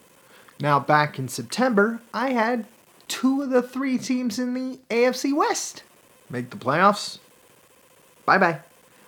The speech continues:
I do buy in to the Patriots right now.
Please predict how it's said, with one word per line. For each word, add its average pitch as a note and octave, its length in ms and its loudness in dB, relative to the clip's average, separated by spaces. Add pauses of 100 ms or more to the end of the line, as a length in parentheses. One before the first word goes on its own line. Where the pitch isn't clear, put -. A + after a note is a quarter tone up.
(100)
I D#3+ 180 2
do F#3 260 4
buy E3 220 2
in D#3 420 -2 (260)
to C#3+ 520 0 (1040)
the C3 80 -4
Patriots D3+ 960 -2 (420)
right B2+ 300 -2
now. C3+ 400 -2